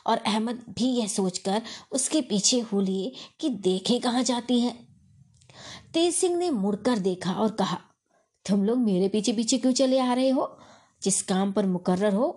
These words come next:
उसे करो।" अहमद ने कहा, "किस काम पर मुकर्रर हैं और क्या करें? तुम क्या जानती हो?" केतकी ने कहा, "हाँ, मैं सब जानती हूँ। तुम वही काम करो जिसमें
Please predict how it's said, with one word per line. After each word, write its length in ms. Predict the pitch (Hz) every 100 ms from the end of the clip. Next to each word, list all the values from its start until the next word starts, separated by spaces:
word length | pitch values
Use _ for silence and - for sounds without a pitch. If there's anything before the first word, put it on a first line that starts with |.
| -
उसे 280 | 254 - 262
करो।" 460 | 302 220 - - _ _ _ - - - _ -
अहमद 320 | 175 190 185
ने 160 | 175 165
कहा, 240 | 175 170 - _ _ _ _ _ -
"किस 220 | 226 -
काम 280 | 240 226 226
पर 120 | 220
मुकर्रर 480 | 214 208 196 208 190
हैं 260 | 202 311
और 120 | 349
क्या 240 | 311 269 262
करें? 260 | 277 294 480 - _ _ -
तुम 140 | 185
क्या 160 | 220 202
जानती 460 | 196 175 175 285
हो?" 400 | 370 339 - - - - - -
केतकी 360 | 233 214 - 202
ने 120 | 180
कहा, 180 | 175 165 - - - _
"हाँ, 540 | - 190 214 262 302 - _
मैं 80 | 202
सब 240 | 196 254
जानती 400 | 240 247 220 202
हूँ। 220 | 185 180 - - _ -
तुम 100 | 202
वही 240 | 214 240
काम 280 | 240 220 220
करो 220 | 208 254
जिसमें 400 | 247 233 233